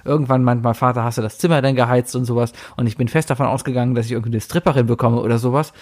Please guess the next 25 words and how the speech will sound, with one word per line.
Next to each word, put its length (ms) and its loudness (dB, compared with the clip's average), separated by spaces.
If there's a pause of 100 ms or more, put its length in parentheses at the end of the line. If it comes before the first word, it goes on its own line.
(160)
Und 100 0
dann 80 0
geht 120 -4
die 100 -2
Tür 220 2
auf 200 4
und 240 -14
dann 80 2
stehen 180 2
halt 100 2
meine 200 2
Freundinnen, 720 2
das 160 -4
war 160 -2
halt, 200 -4
also 160 -6
ein 60 -8
paar 100 -6
Freundinnen 680 2
standen 320 -2
halt 120 -2
dann 120 -2
vor 120 0
der 120 2
Tür 260 0